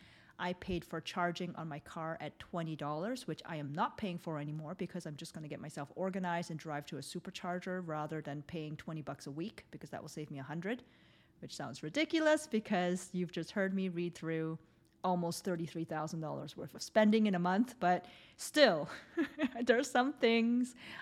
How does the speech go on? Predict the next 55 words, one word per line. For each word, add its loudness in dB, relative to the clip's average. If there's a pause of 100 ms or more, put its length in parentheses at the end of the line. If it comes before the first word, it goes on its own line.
I 2
just 2
won't 0
pay -2
for, 0
and -2
there's -4
some 2
things 0
that 2
I 4
will 4
pay -2
for, -10
which -12
you -12
can -12
clearly -10
hear. -12 (720)
Then -2
I 0
returned -4 (100)
that -4
mice, -6 (420)
that -2
mouse -4
or -4
whatever -4
it -4
is -10
my -4
partner -8
bought -4
at -10
Best -10
Buy -6
for -12
six -10
hundred -8
twelve -8
dollars -6
and -12
eighty-one -8
cents. -12 (540)
Then 2
I 4
went 2
to 0
the 2
dry 4
cleaners, -2
actually -6
the -4
tailors, -4
and -4